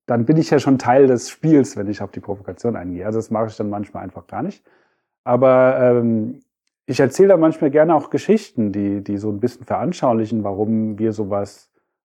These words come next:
machen. Also das gibt zum Beispiel eine Geschichte mit den drei Inseln. Also nehmen wir mal an, man hat drei Inseln und auf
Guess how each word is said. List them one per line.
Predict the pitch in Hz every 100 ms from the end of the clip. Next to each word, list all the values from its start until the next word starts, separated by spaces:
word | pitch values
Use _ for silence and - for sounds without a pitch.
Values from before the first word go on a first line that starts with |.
| -
machen. | 98 - 104
Also | 90 98
das | 104 113
gibt | - 123
zum | 131
Beispiel | 110 104
eine | 117 165
Geschichte | 151 - 139 -
mit | 117
den | 107 107
drei | - 87
Inseln. | 123 185 220 226 - _ _ _ _ _ _ _
Also | - 135 131
nehmen | 156
wir | 156
mal | 139 131
an, | 156 185 185 _ _ _ -
man | 104
hat | 101 98
drei | - -
Inseln | 113 185 196 208 196
und | 143 143
auf | 139 110